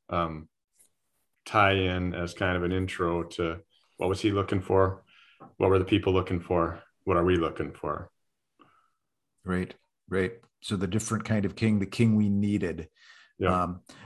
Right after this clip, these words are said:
Speaker 2: other suggestions for preachers, kind of a main, main idea, or, or maybe I could just ask what you're thinking with, how you might approach, um, bringing across the main point of this text. Uh,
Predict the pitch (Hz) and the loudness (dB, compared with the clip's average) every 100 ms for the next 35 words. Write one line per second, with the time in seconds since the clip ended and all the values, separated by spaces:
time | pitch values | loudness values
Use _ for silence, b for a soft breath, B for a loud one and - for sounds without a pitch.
0 | B - 131 156 156 147 143 147 - 165 | B 4 6 6 6 4 4 4 2 0
1 | 147 143 - 151 151 156 156 - 120 110 | 0 -4 0 0 2 2 2 2 2 2
2 | 104 104 107 113 113 113 104 - 117 117 | 2 2 2 4 4 2 0 0 4 6
3 | 113 117 131 110 120 110 - 135 123 113 | 6 6 6 6 6 4 2 2 4 2
4 | - _ _ 110 113 - - 110 104 117 | -2 _ _ -10 -10 -10 -2 0 2 2
5 | 104 - 120 117 113 117 117 123 113 117 | 2 6 4 6 4 4 2 4 4 4
6 | 117 107 101 110 110 110 107 104 - 117 | 2 -4 0 0 2 2 2 0 2 2
7 | 113 - - 107 101 101 95 113 113 107 | 2 -4 -6 -2 -2 -2 -2 0 2 2
8 | 104 - 107 107 - - 104 104 101 113 | 0 2 4 2 -2 -2 -2 -2 -2 -2
9 | 104 104 104 101 - 117 117 - - - | -2 -2 -2 -4 -2 -2 -2 -8 -14 -16
10 | _ _ B B B _ 107 95 92 | _ _ B B B _ -10 -8 -8